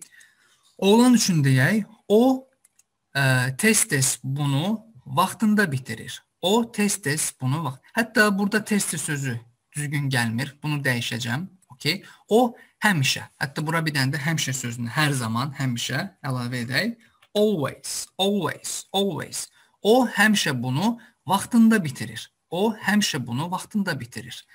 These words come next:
Okey, o, him, him, ə, həmişə, burada often yazıb biz onu dəyişdirəcəyik. Ə, bitirmək, finish, finish, finish. Yenə də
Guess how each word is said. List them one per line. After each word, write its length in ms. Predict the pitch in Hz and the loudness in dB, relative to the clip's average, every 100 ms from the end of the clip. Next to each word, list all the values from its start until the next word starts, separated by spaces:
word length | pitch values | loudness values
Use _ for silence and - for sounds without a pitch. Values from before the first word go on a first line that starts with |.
| - - - _ _ | -20 -20 -20 _ _
Okey, 460 | 175 - 165 151 - | -8 -4 -2 -4 -2
o, 320 | 196 202 262 254 - _ - _ _ - | 0 4 4 0 -8 _ -20 _ _ -4
him, 460 | 156 139 165 202 - _ _ 135 | 0 2 0 -4 -10 _ _ -2
him, 360 | 131 165 202 - _ _ _ _ _ | -2 -2 -6 -10 _ _ _ _ _
ə, 100 | 131 131 127 123 127 127 107 - - 214 | -2 0 0 -4 -6 -8 -10 -14 -2 4
həmişə, 420 | 240 208 - 143 170 - - | 4 4 4 2 0 -4 -6
burada 240 | 170 190 | -4 -2
often 300 | 185 - 170 | -2 -2 -2
yazıb 300 | 147 160 190 | -2 -2 -2
biz 100 | 160 | 0
onu 180 | 151 147 | 0 2
dəyişdirəcəyik. 1080 | 135 123 - 123 110 - 120 180 226 - - - | 2 2 -4 -6 -6 -4 -4 -4 -6 -8 -20 -6
Ə, 100 | 117 113 117 | -2 -2 -4
bitirmək, 680 | 160 - 190 190 220 262 - - _ | -4 -2 0 4 2 2 -8 -18 _
finish, 680 | _ - 175 117 - - - _ | _ -4 -2 0 -2 -4 -6 _
finish, 600 | - 170 139 160 - - - _ _ _ | -8 -2 -2 0 -2 -4 -8 _ _ _
finish. 560 | 165 151 214 226 - _ _ _ _ _ - 202 262 285 - _ _ | -2 2 2 0 -6 _ _ _ _ _ 0 4 4 2 -14 _ _
Yenə 220 | 220 240 202 | 2 4 6
də 160 | 165 | 2